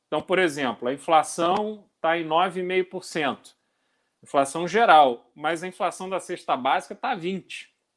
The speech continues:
E o que que importa pra, pra nós? Importa isso. É você ir no supermercado e pagar mais caro nas coisas que você tá comprando, e significativamente mais caro. E no supermercado você consegue escolher.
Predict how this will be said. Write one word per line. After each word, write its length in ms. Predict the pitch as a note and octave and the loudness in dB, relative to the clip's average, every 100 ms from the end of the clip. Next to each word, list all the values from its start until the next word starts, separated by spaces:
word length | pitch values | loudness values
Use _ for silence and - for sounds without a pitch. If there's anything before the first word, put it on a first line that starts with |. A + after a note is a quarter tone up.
| _ _ _ _ | _ _ _ _
E 60 | D3 | -6
o 20 | |
que 140 | A3 | -6
que 100 | A3+ | -2
importa 500 | B3 - F#3+ F3+ - | -2 6 8 8 4
pra, 380 | - - E3+ E3+ | -2 2 6 8
pra 260 | E3 E3+ E3 | 6 0 2
nós? 520 | D3 B2+ G2 - - _ | 2 0 -2 -12 -20 _
Importa 360 | - B2 - A4+ | -6 -4 -2 0
isso. 360 | G#3 - - - _ _ _ _ | -2 -4 -12 -20 _ _ _ _
É 160 | A#2 A#2 | -4 -4
você 200 | - B2+ | -2 -4
ir 40 | |
no 80 | B2 | -4
supermercado 960 | - B2 B2+ D3 D#3 F#3 E3+ F#3 A#3+ C#4 _ _ _ _ _ | -10 -4 -2 -2 0 4 4 4 0 -10 _ _ _ _ _
e 120 | - D#3+ | -4 -4
pagar 800 | - - - C3 D3 F#3 - D3 | 2 6 6 8 6 6 2 -8
mais 360 | E3+ G3+ - | -6 -6 -10
caro 360 | - D#3+ D3+ F#3+ | 0 2 4 0
nas 200 | G3 - | -8 -8
coisas 320 | F#3 F#3 G3 | -6 -6 -8
que 60 | F#3+ | -8
você 220 | F#3 F#3 | -8 -4
tá 160 | F#3 | -4
comprando, 560 | F3 F3+ D#3 C#3+ D#3+ G3 | -2 -6 -4 -2 -2 -2
e 60 | C#3 | -10
significativamente 1300 | - - C4 A#3 G3 F#3+ E3+ - - E3 D#3 D#3 - | -4 0 0 0 -2 0 0 -2 -6 -2 -2 -2 -6
mais 160 | D3 C3+ | -8 0
caro. 300 | C#3 A#2+ F#2+ _ _ _ _ _ _ _ _ _ _ | 4 4 2 _ _ _ _ _ _ _ _ _ _
E 80 | A3 | 2
no 140 | C#4+ | 2
supermercado 680 | F4 - A3+ G3 D#3+ G#3 A#3 | 0 2 2 2 6 4 4
você 200 | B3 C4+ | -2 -6
consegue 380 | C4 B3 B3+ B3 | -6 -6 -4 -6
escolher. 500 | - C4+ B3 F#3 | -4 -4 0 -2